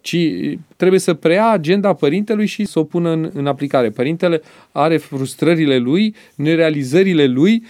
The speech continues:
și își dorește ca ele să fie eliminate sau să le vadă împlinite prin copil.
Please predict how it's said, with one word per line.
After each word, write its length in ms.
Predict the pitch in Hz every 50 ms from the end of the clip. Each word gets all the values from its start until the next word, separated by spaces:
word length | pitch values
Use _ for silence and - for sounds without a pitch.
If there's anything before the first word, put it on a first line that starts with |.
| - - - _
și 420 | - - - - 196 220 214 208 -
își 180 | 143 151 151
dorește 400 | 131 156 165 170 202 190 - 202
ca 160 | 185 - 165 151
ele 240 | 151 165 180 180 180
să 160 | 170 - 156
fie 400 | 147 - - 180 170 165 - 156
eliminate 760 | 143 139 139 139 139 135 131 131 160 202 208 - 214 208 208 - - - _
sau 280 | - - - 139 139
să 160 | 127 - - 139
le 140 | 123 127
vadă 440 | 120 113 139 196 214 180 175 160 143 -
împlinite 640 | - 151 147 131 143 139 180 202 196 - 202 175 175 - _ _ _
prin 180 | _ 165 175 175
copil. 400 | 175 175 160 - 185 139 98